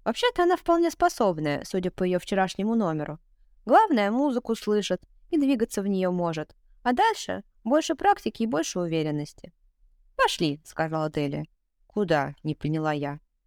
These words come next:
«Как куда? Тренироваться». И пошли мы в подвал.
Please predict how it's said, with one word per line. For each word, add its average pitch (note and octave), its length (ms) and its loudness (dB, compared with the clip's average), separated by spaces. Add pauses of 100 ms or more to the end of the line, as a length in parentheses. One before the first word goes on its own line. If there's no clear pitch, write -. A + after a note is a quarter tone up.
«Как - 200 2
куда? D3 360 -2
Тренироваться». A#3+ 920 0 (540)
И G3 80 -6
пошли B3 360 -2
мы F#4 120 2
в - 100 -10
подвал. D#3 640 -2